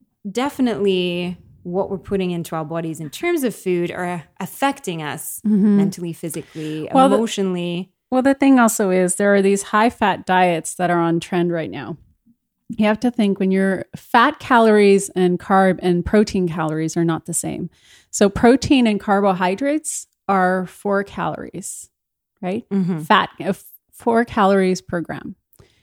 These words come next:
Speaker 2: Fat is nine calories.
Speaker 1: Mm.
Speaker 2: So you're, like, more than double.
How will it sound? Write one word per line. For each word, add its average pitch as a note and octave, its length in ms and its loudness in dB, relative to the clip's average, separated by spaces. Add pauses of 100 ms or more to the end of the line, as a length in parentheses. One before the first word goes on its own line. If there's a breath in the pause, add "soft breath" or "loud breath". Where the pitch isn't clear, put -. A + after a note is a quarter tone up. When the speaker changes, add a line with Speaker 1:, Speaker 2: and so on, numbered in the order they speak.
(120)
Speaker 2:
Fat - 600 0 (140)
is G3+ 180 0
nine E3+ 320 4
calories. D3+ 720 -14
Speaker 1:
Mm. F3 520 -4 (120)
Speaker 2:
So - 200 4
you're, G#3 260 6
like, G3 220 4
more G#3 300 2
than A3 220 2
double. E3+ 540 -2